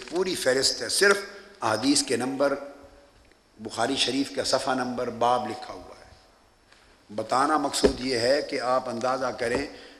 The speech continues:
نصف کے قریب پوری صحیح بخاری اس عقیدہ پر ہے۔ لیکن چونکہ وقت اتنا نہیں ہے، سو میں نے یہ کیا کہ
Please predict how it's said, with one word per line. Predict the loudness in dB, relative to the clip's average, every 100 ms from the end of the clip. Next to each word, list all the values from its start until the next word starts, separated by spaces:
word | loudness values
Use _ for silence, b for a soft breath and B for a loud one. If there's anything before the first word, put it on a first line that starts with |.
| -6
نصف | -4 -4 10 12 12 12 8 2
کے | 2
قریب | 4 2 4 0 -2 -2
پوری | 0 2
صحیح | 2 2 0
بخاری | -2 0 2 2 0
اس | 0 -2
عقیدہ | -2 8 8 8
پر | -6
ہے۔ | -12 -16 -20 -20 _ -20 _ -20 -20 -20 -20 -20 -20 -18 -16 -14 -16 -18 -18 -18 -18 -20 -20 -20 -18
لیکن | -8 -6
چونکہ | -6 -4 -2
وقت | -2 -2 -6
اتنا | 0 0
نہیں | 0 -2 -2
ہے، | -4 -4
سو | -2
میں | 0 0
نے | 0
یہ | -2 -2
کیا | -4 -6 -6
کہ | -6 -8